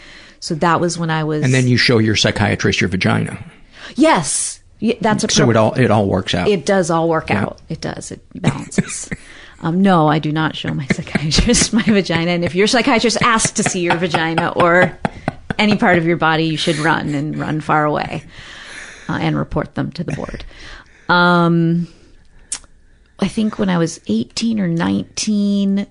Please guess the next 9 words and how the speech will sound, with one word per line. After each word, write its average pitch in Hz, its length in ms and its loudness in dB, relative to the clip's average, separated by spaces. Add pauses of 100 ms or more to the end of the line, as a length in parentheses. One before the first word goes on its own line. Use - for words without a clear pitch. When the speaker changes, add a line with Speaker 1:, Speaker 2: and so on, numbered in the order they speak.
(480)
Speaker 1:
I 160 60 -6
started 170 420 -4
crying 170 480 0
in 170 100 -2
my 175 120 -2
gynecologist's 160 760 -2
office, 160 760 -2
and 160 180 -4
he 156 680 -4